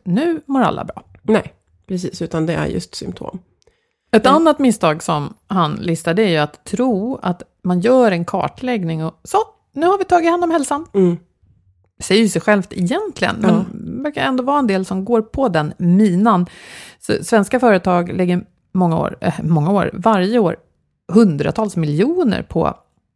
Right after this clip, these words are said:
Speaker 1: menar Twitch, verkningslösa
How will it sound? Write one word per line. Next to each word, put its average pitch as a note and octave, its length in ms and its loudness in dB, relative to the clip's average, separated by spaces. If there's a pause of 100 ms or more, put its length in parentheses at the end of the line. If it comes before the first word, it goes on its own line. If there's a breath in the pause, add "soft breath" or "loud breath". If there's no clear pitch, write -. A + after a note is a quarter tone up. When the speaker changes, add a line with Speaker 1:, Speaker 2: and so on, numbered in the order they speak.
(360)
Speaker 1:
menar D#3 460 0 (100)
Twitch, - 360 -8 (520)
verkningslösa A3 840 -4